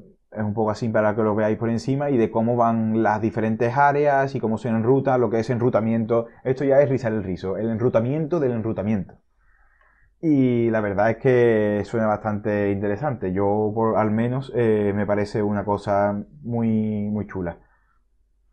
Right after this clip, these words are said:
Por último, los vectores de distancia. Eh, claro, si no te, si no enrutamos de manera estática, lo tenemos que enrutar de manera dinámica. ¿Cómo enrutamos de manera dinámica? De esta manera,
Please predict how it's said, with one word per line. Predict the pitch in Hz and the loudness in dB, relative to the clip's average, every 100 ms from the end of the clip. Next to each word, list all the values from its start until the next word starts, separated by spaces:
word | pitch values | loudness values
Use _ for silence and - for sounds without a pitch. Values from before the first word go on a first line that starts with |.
| _ _ _ _ _ _ _ _ _ _ _ _ _ _ _ _ _ _ | _ _ _ _ _ _ _ _ _ _ _ _ _ _ _ _ _ _
Por | - 156 | 2 8
último, | 170 147 117 104 110 | 8 8 0 0 2
los | 135 | 2
vectores | 123 117 156 131 | 2 0 0 2
de | 127 | 2
distancia. | 123 113 101 - 95 85 110 | 0 -4 -6 -6 -6 -4 -2
Eh, | 110 107 104 104 | 0 0 -2 -2
claro, | 113 135 101 92 92 | 0 0 0 -2 -4
si | 110 | -6
no | 104 | -4
te, | 120 110 | -4 -4
si | 120 107 | -2 -2
no | 104 123 143 143 | 0 0 0 0
enrutamos | 143 131 139 143 135 | -2 -2 0 0 0
de | 143 | 0
manera | 135 139 135 | -2 -2 -4
estática, | 135 139 139 147 156 151 | -4 -4 -2 2 2 2
lo | 139 117 | 0 -2
tenemos | 120 123 | -2 -2
que | 135 | -2
enrutar | 127 131 135 | -2 -2 -2
de | 131 | -2
manera | 117 113 | -4 -2
dinámica. | 110 98 90 - 76 - | -2 -4 -6 -8 -12 -10
¿Cómo | - 180 160 147 | -4 -2 -2 -4
enrutamos | 127 131 135 135 127 | -2 0 0 0 -2
de | 120 | -2
manera | 113 120 107 | -2 -2 -2
dinámica? | 98 92 90 90 90 - _ _ _ _ | -4 -4 -4 -6 -6 -16 _ _ _ _
De | 120 117 | -4 -2
esta | 101 | -2
manera, | 90 82 76 - | -6 -6 -10 -12